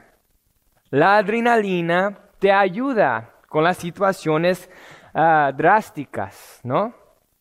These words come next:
Es como responde su cuerpo a situaciones dr-, ah, drásticas.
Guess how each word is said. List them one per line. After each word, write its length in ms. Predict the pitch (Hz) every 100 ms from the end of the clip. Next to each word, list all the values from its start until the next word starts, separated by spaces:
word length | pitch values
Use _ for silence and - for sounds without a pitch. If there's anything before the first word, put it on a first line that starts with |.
| _ _ _ _ _ - - 185
Es 220 | 233 -
como 300 | 254 254 254
responde 640 | 247 240 - 170 165 175
su 280 | - 190 180
cuerpo 760 | 156 147 131 - 143 180 175 _ _
a 180 | - 185
situaciones 840 | - 180 - 190 180 131 120 127 139 - - _ _ _ -
dr-, 180 | 131 -
ah, 240 | 147 127
drásticas. 1120 | 123 165 190 - 120 113 104 - - _ _